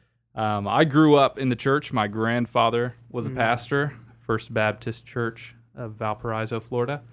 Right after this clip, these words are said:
Speaker 2: I love that man.
Speaker 1: Yeah, he's a great man. Um, he's almost ninety.
Speaker 2: Mm.
Speaker 1: So he's had a lot of years in ministry, was also a missionary.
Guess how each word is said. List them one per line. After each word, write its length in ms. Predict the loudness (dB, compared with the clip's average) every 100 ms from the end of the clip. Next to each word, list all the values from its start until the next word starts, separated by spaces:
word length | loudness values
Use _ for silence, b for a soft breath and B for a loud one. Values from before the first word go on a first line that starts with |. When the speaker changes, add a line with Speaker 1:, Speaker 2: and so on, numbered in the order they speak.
| -20
Speaker 2:
I 60 | -14
love 120 | -8
that 160 | -6 -6
man. 320 | -6 -10 -14 -20 _ -14
Speaker 1:
Yeah, 240 | -10 -10 -8
he's 140 | -8 -6
a 40 |
great 260 | 2 2 4
man. 340 | 2 2 2 -4 -10
Um, 440 | -4 -2 -2 -4 -8 -10
he's 220 | -6 -2
almost 320 | 0 0 0
ninety. 460 | 2 2 2 0 -4 -8 b b _ -4
Speaker 2:
Mm. 360 | 0 0 -2
Speaker 1:
So 220 | -6 -8 -6
he's 260 | -8 -6
had 160 | -2 -2
a 40 |
lot 360 | 0 4 6 8
of 60 | 6
years 300 | 4 2 2
in 80 | 2
ministry, 400 | 0 -2 -2 -2
was 140 | -2
also 460 | -4 -4 -4 -4 -6 b b b
a 60 | 0
missionary. 680 | 2 2 -2 -2 -2 -4